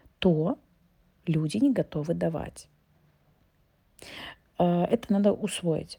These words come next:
То есть, если я думаю, а, что,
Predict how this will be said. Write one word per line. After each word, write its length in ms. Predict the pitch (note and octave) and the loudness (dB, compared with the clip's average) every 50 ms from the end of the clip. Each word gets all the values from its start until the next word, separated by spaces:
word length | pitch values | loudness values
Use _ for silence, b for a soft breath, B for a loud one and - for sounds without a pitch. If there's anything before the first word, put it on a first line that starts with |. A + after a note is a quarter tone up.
| _ _ | _ _
То 140 | - G#3+ G3 | 4 4 4
есть, 260 | E3 C#3+ - - - - | 4 2 0 -6 -10 -12
если 400 | E3+ E3 G#3 C4+ E4+ - - D4+ | -2 2 2 4 4 2 2 2
я 180 | C4+ B3 C4+ B3 | 4 4 4 4
думаю, 520 | A3+ A3+ G#3 F#3+ E3 D3+ D3 C#3+ C3+ - - _ _ _ _ _ _ _ _ _ _ _ - - - _ _ _ _ _ _ _ _ _ _ _ _ _ - - _ _ _ - - - - | 4 4 4 4 4 2 2 0 -2 -4 -8 _ _ _ _ _ _ _ _ _ _ _ -20 -20 -20 _ _ _ _ _ _ _ _ _ _ _ _ _ -20 -20 _ _ _ -8 -8 -6 -2
а, 300 | F3 E3+ E3+ E3+ E3 D#3+ | 0 0 2 2 0 -2
что, 640 | - - - - - A3+ G#3+ G#3 G3+ F3+ D3+ - | -4 -6 -8 0 4 6 6 8 8 6 4 4